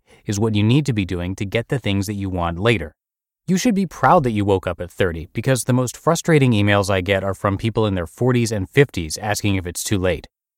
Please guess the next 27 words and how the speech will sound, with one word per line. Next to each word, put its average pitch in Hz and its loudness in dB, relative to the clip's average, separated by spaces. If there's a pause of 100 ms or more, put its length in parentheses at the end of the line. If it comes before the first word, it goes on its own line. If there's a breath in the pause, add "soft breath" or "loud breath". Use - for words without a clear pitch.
(240)
They 147 6
tell 160 4
me 165 6
they 139 4
have 123 0
nothing 123 0
saved, 107 -2
so 110 -2
they're 98 -4
worried 101 -4
sick. - 0 (420)
And 135 2
I 135 2
tell 185 6
them 123 0
if 113 -10
they're 113 2
worried 120 0
sick, - 4 (200 soft breath)
they 107 -2
need 135 4
to 123 0
be 101 -2
doing 113 2
something 92 -2
about 82 -6
it. - -20